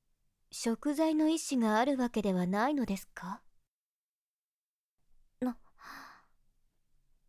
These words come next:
うん。いいからエロいことをさせろっ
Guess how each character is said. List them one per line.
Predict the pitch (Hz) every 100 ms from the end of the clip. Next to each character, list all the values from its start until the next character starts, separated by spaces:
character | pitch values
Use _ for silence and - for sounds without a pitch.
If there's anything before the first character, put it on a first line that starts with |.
| _ _ _ _
う | 220
ん。 | 208 196 - - - - _ _ - - - - - _ - - - _ _ _ -
い | 233 269 285
い |
か | - 226
ら | 202 180 -
エ | 202
ロ | 220 294
い | 320 262
こ | - 185
と | - 220
を | 180
さ | - 196 185
せ | - 214
ろ |
っ | 214